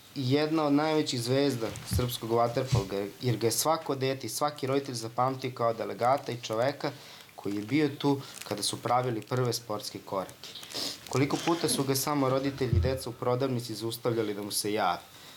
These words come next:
Za sve njih on je bio vaterpolo. Jednom prilikom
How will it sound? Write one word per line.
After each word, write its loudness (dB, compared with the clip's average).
Za -6
sve 2
njih 2
on 2
je -4
bio -2
vaterpolo. -6
Jednom -4
prilikom -4